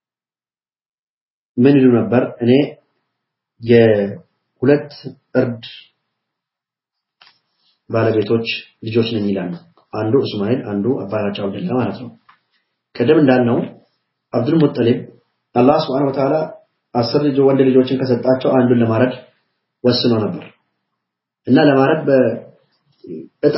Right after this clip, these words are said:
ሲያወጡ እጣው የደረሳቸው እንደምናየው ወደፊት ለነቢዩ ሰለላሁ ዐለይሂ ወሰለም አባት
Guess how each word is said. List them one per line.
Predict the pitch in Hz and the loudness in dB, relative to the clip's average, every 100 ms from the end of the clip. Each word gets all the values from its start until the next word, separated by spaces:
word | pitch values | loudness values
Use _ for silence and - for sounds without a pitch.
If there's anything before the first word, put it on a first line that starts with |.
| 165 | 0
ሲያወጡ | 165 165 180 185 | 2 2 2 2
እጣው | 139 147 | 2 2
የደረሳቸው | 151 147 160 165 269 175 | 2 2 0 -4 -4 -2
እንደምናየው | 160 127 131 143 160 196 | 0 2 2 2 2 2
ወደፊት | - 123 156 202 - _ _ _ _ _ | 0 -4 -4 -6 -8 _ _ _ _ _
ለነቢዩ | - 123 143 135 139 | -4 0 2 2 -2
ሰለላሁ | 147 120 135 | -4 -2 0
ዐለይሂ | 123 117 | 0 -2
ወሰለም | 135 151 175 - _ _ _ - | -4 -2 -2 -4 _ _ _ -2
አባት | 131 123 156 175 | -2 2 0 0